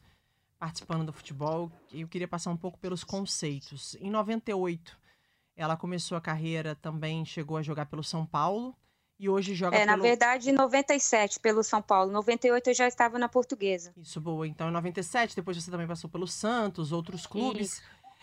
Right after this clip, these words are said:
Speaker 1: E eu queria, assim, que a gente traçasse, é, um paralelo, tentasse resumir um pouco,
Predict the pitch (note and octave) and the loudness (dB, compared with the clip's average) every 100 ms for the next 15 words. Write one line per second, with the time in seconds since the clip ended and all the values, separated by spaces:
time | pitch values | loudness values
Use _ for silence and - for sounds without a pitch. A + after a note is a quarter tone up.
0 | - A#3+ B3 D4 E4 - C#4+ C4+ B3 C4+ | -8 -6 -2 -2 -2 -4 -6 -6 -6 -6
1 | - B3+ - C4+ - C4 A3+ - - G#3 | -6 -8 -4 -6 -4 -8 -8 -8 -8 -6
2 | A#3 A3+ A#3 G#3+ G3+ G3 F3+ E3 F3+ F3 | -4 2 4 4 2 2 2 -2 -6 -4
3 | F#3+ F#3+ G3 G#3 G3 F#3 G3 F#3+ F#3+ F#3 | -4 -2 -2 -2 -2 -2 -2 -4 -4 -6
4 | F#3+ | -8